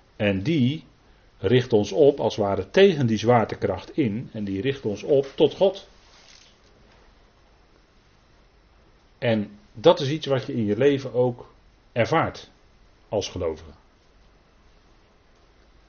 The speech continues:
En elke gelovige kent die ervaring. En die kent ook de ervaring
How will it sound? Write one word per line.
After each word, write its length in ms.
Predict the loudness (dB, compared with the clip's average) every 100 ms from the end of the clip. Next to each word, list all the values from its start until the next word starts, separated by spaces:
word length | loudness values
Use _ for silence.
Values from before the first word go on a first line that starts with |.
| _
En 280 | -10 -8 -4
elke 260 | 0 0 0
gelovige 460 | 2 2 2 -6
kent 280 | 0 0 0
die 160 | -6 -6
ervaring. 440 | -4 -4 -6 -12 -16 _ _ _ _ _ _ _ _ _ _ _ _ _ -20 _ _ _ _ _ _ _ _ _ _ _ _ _ _ _
En 120 | -6
die 80 | -2
kent 200 | -2 0
ook 200 | 2 4
de 80 | 4
ervaring 640 | 4 2 -2 -2 -4 -8